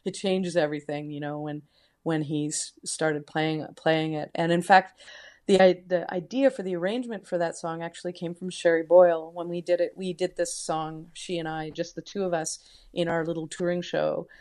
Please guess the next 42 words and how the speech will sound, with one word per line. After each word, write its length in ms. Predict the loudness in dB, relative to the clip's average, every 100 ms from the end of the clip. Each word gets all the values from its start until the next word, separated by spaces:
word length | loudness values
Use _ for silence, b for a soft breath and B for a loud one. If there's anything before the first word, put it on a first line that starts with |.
| b b b 0
where 260 | 4 4 4
she, 240 | -2 -6 -8
she, 380 | -6 -6 -6 -8
you 80 | -6
know, 160 | -4
does, 340 | 2 2 2 0
uh, 180 | 0 2
art 280 | 2 2 0
on 140 | -8 -6
the 100 | -4
overhead 320 | -2 -2 -4
projector, 400 | -4 -8 -8 -12
kind 160 | -10
of 60 | -10
handmade 500 | -4 0 0 0 0
animation, 640 | 0 0 0 0 0 -4 0
and 180 | 0 0 4
I 460 | 6 6 4 -2 -6 _ _ _
play 360 | 4 6 6 4
music, 400 | -4 -6 -6 -10
and 100 | -10
it's 140 | -6
just 180 | -4 -2
the 60 | -4
two 240 | -2 -2
of 80 | 0
us, 180 | -2 -4
and 100 | -8
it's, 220 | -6 -8 B B B B B
it's 160 | -8 -4
super 420 | 0 0 6 6
low 380 | 6 6 6 4
tech, 500 | -2 -2 -2 -2 -20 -20 _ -20 -10 -4
um, 480 | -2 -2 -6 -10 -16 _ -6
um, 180 | -6 -4
but 140 | -6
she's, 340 | -4 -4 -6 -6
you 120 | -6
know, 120 | -2
obviously 480 | -2 -2 0 0 0
an 60 | -2
incredible, 800 | -4 0 4 4 4 0 -2 -8